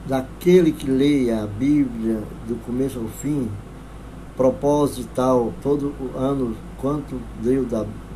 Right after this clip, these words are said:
da Bíblia, na Bíblia, quantas páginas foram lidas, aqueles que leram a Bíblia por inteiro recebem um certificado atestando que ele leu.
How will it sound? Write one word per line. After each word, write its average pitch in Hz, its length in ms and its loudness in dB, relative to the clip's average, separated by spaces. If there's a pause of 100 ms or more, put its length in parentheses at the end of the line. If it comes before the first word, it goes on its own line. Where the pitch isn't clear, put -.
da 113 400 -2 (120)
Bíblia, 117 380 0 (120)
na 117 140 -2
Bíblia, 143 440 2
quantas 127 280 -2
páginas 120 480 -4
foram 107 200 -4
lidas, 117 280 -2 (580)
aqueles 156 500 2
que 143 140 -4
leram 139 300 4
a - 20 4
Bíblia 123 400 -2
por 117 80 -6
inteiro 120 500 0 (260)
recebem 113 400 -4
um 101 160 -10
certificado - 1080 -6 (800)
atestando 120 760 -2 (460)
que 135 100 -10
ele 127 300 -2
leu. 107 200 -4